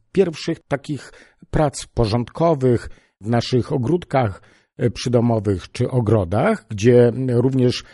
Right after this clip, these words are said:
zajmujemy się pielęgnacją naszych krzewów i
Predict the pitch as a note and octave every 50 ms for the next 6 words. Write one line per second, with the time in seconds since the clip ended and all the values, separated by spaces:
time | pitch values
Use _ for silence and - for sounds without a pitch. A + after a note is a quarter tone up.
0 | - - - B2 C3 B2+ B2 B2+ B2+ B2+ B2 B2 A#2+ - - - B2+ A#2+ A#2 -
1 | - B2 A#2+ A#2 A#2 A#2 A2+ - - - A#2 A2 A2+ A2+ G#2+ G#2 - - - A2+
2 | G2+ - - _ _ _ _ - - - - D3+ E3+ E3+ D3 D3 C#3+ B2 A2 -
3 | - - _ _ _ _ _ - - A2 G#2 G#2 G#2 G2+ G2+ G#2 G#2